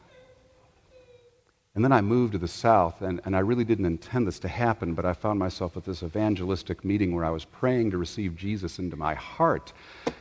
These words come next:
I mean, Episcopalians don't do that, do we? I mean, we're just so much more sophisticated than doing that kind of stuff. And so, uh, summer I went to my Episcopal rector and kind of sheepishly said, um,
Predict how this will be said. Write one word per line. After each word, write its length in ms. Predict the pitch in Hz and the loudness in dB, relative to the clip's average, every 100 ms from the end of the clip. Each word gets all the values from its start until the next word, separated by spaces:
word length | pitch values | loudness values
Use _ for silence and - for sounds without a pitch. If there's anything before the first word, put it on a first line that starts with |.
| - | -4
I 40 | |
mean, 140 | 131 143 | 0 0
Episcopalians 640 | - 233 - 208 202 175 | 0 -4 -2 2 2 4
don't 240 | 160 98 - | 2 0 4
do 160 | 143 | 4
that, 240 | 87 73 - | 6 2 0
do 120 | 117 | 2
we? 120 | 165 | 2
I 100 | 190 - - - - - | 0 -6 -18 -20 -20 2
mean, 140 | 165 | 6
we're 80 | 175 | 6
just 160 | 190 196 | 4 2
so 100 | 202 | 4
much 180 | 170 - | 4 4
more 140 | 156 | 2
sophisticated 840 | - 120 - - - - 87 76 78 | 0 -4 -4 -4 -4 2 2 2 -4
than 100 | 76 | -2
doing 220 | 95 82 | 0 0
that 180 | 73 - | -2 -4
kind 180 | 80 | -8
of 60 | 85 | -8
stuff. 600 | - - 80 - - - - _ _ _ - - _ _ _ _ _ _ _ _ _ _ _ _ | -12 -10 -10 -10 -20 -20 -20 _ _ _ -20 -20 _ _ _ _ _ _ _ _ _ _ _ _
And 140 | 101 98 | -6 2
so, 180 | 123 | 8
uh, 200 | 113 107 | 8 8
summer 320 | 110 170 151 104 | 4 2 4 6
I 100 | 95 | 6
went 160 | 98 | 2
to 60 | 104 | 0
my 200 | 101 87 | 2 2
Episcopal 580 | 80 - 113 107 104 90 | 0 -4 -6 -4 0 4
rector 480 | 98 117 - 87 80 | 6 4 2 -2 -2
and 160 | 90 | -4
kind 160 | 95 90 | -2 -2
of 40 | |
sheepishly 540 | - 123 - 107 - 90 | -2 -4 -4 -6 -4 -4
said, 420 | - 92 82 - - - | 0 0 0 -6 -14 -4
um, 480 | 98 92 80 80 | 0 0 0 -6